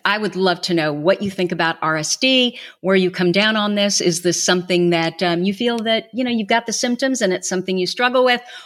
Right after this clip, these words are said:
Or have you discovered that, "Nope, I can cross R S D off my list when it comes to my A D H D symptoms"? As always, you're listening to A D H D for Smartass Women. If you've been listening to me for a while, I would really appreciate a review.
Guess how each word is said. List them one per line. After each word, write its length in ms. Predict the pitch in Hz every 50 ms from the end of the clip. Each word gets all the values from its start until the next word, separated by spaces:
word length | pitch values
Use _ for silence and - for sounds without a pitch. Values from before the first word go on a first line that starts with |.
| - - -
Or 440 | 277 311 330 311 285 247 226 220
have 200 | 196 208 208 196
you 60 | 196 190
discovered 440 | 185 - - - 175 165 170 160
that, 180 | 156 - 240 -
"Nope, 200 | 262 320 320 302 - -
I 140 | - 208 208
can 180 | - 196 185
cross 300 | 175 - 175 170 165 - - -
R 100 | 165 160
S 180 | 151 147 - -
D 140 | - 160
off 160 | 151 147 147 - -
my 140 | 156 165 147
list 340 | 143 139 139 - - -
when 140 | - 147 139
it 80 | - -
comes 240 | - 147 139 135 -
to 80 | - 147
my 180 | 127 131 131 -
A 100 | 143 135
D 140 | 131 143
H 220 | 135 135 131 - -
D 140 | - 151 131
symptoms"? 560 | - - 135 131 - - - - - - - - - - - - - _ _ -
As 240 | 254 294 311 269
always, 460 | 262 220 214 202 208 208 208 202 196 -
you're 140 | 175 165
listening 480 | 156 175 226 233 - - 269 254 247 233
to 120 | 226 - - -
A 80 | 220
D 120 | 220 214 196
H 240 | 190 190 190 - -
D 100 | 202 185
for 160 | 180 - 156
Smartass 680 | - - - 180 165 156 156 156 143 147 - - -
Women. 460 | 254 277 269 277 277 277 269 269 269 _ _ _ _ _ _ -
If 220 | 302 330 330 -
you've 120 | 311 302 214
been 160 | 226 208 202
listening 340 | 185 180 - - 196 185 180
to 60 | 180
me 160 | 180 175 170
for 140 | 170 170 160
a 100 | 160 165
while, 400 | 170 185 185 175 175 180 175 -
I 100 | 202 240
would 220 | 254 233 180 160 147
really 380 | 156 170 196 185 175 175 165
appreciate 520 | 151 - - - 175 160 - - 180 170 165
a 40 | 165
review. 440 | 156 165 160 147 170 180 185 196